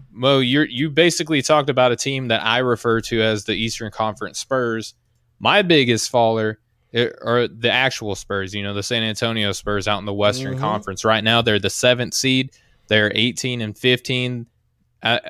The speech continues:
Speaker 1: on their last ten games. They're five and five and also on a two-game losing streak. So kinda mirroring what you're seeing with Toronto right now in the Eastern Conference. Now, one of the biggest reasons why I think that the Spurs are gonna fall, it's not really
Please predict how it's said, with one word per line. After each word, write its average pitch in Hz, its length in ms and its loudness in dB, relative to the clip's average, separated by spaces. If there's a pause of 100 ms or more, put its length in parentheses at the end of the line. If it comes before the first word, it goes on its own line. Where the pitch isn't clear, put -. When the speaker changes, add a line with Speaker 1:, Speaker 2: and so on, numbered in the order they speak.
(120)
Speaker 1:
on 120 180 -2
their 117 160 2
last 127 380 0
ten 120 260 -4
games. 123 480 -2
They're 110 160 0
five 120 320 0
and 113 120 -6
five 117 340 0
and 113 100 -4
also 113 300 -2
on 117 140 -4
a 113 40 -4
two-game 113 460 -2
losing 113 340 0
streak. 104 240 -4
So 104 220 -2
kinda 139 260 -2
mirroring 113 540 2
what 110 180 2
you're 107 140 0
seeing 113 320 -4
with 104 160 -4
Toronto 117 340 0
right 104 240 4
now 104 200 0
in 101 60 -6
the 101 160 -4
Eastern 104 300 -6
Conference. 110 560 0 (460)
Now, 131 320 2 (760)
one 156 180 4
of 185 60 4
the 170 80 2
biggest 143 340 4
reasons 123 340 0
why 113 280 2
I 110 180 2
think 110 240 -4
that 107 140 -4
the 107 80 -10
Spurs 113 340 -4
are 107 80 -4
gonna 104 200 -6
fall, 120 280 2
it's 110 160 -4
not 123 360 -2
really 110 600 2